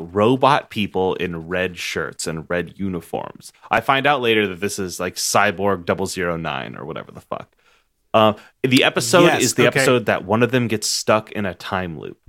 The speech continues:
Speaker 1: Or not time loop, just gets stuck in time 'cause he starts moving too fast, and the world is frozen around him.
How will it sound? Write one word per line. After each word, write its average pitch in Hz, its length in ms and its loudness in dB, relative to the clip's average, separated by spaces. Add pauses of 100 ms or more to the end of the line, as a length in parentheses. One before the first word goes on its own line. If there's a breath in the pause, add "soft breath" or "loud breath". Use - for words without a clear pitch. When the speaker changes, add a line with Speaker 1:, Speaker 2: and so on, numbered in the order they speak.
(160)
Speaker 1:
Or 123 80 2
not 139 140 2
time 117 200 -2
loop, 78 200 -6
just - 240 0
gets - 160 0
stuck - 220 0
in 110 80 -4
time 107 260 -2
'cause 98 140 -8
he 107 60 -4
starts 107 260 0
moving 120 240 0
too 90 100 -10
fast, - 460 -16
and 101 340 0 (340)
the 127 80 8
world 113 320 4
is 110 140 0
frozen 110 420 2
around 98 360 -2
him. 60 160 -8